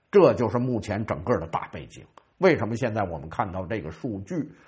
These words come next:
这是这个大时代它的一个标志啊，这是第一个评论。说到第二个评论，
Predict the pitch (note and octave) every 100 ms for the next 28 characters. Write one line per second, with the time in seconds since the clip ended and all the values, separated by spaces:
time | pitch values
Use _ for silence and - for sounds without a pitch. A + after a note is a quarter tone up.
0 | - - B2 G#2 G#2 G2 F2+ - E2+ -
1 | G2 A2+ D3+ E2+ - _ _ _ _ -
2 | G#2 F2 E2+ E2 D#2 E2+ E2+ - - _
3 | _ _ _ F2+ - - C3+ G2+ G#2+ A#2
4 | C#3+ B2 - D#2 C#2+ D#2 - _ - D#3+
5 | D3 D3 E3+ C3 G2 - F2 F#2